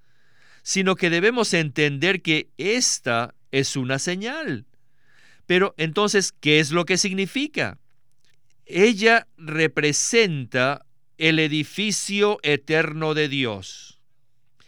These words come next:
que es la morada de Dios, y como tal, ciertamente no es material,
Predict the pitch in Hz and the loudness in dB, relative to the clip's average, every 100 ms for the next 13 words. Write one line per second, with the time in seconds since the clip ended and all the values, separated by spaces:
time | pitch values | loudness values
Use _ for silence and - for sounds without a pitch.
0 | - - - 156 156 185 214 208 - - | -20 -20 -4 2 4 6 4 4 -4 -4
1 | 147 139 131 127 123 127 147 185 196 202 | -2 0 0 0 -2 0 -2 -2 -4 -4
2 | 196 190 170 143 117 92 - - - _ | -4 -4 -6 -4 -6 -6 -12 -20 -20 _
3 | _ _ _ _ - 135 131 131 127 123 | _ _ _ _ -8 -4 -2 -2 -2 -2
4 | 120 175 151 113 110 _ - - - 180 | -4 -2 -2 -2 -6 _ -6 -2 -2 -2
5 | 226 262 165 127 131 120 139 143 117 95 | 2 2 2 -4 -4 -2 -2 -2 -4 -6
6 | 110 - 120 117 113 117 - 120 110 113 | -6 -6 -8 -4 -2 -4 -4 -8 -6 -4
7 | 113 107 98 | -4 -4 -6